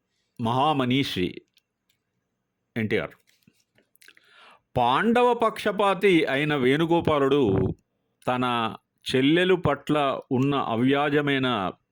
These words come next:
ప్రేమ వల్ల సుభద్రను అర్జునుడికిచ్చి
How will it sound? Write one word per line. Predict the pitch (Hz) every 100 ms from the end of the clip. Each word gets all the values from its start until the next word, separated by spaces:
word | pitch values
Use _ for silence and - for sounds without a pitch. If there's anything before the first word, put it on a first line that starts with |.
| _
ప్రేమ | 110 117 135
వల్ల | 139 110 87 107 285 _ _ _ _ _ _ _ _ _ - _ - -
సుభద్రను | 139 190 190 226 214 185 110 147 -
అర్జునుడికిచ్చి | 123 123 131 190 208 185 151 143 - 165 110 107 -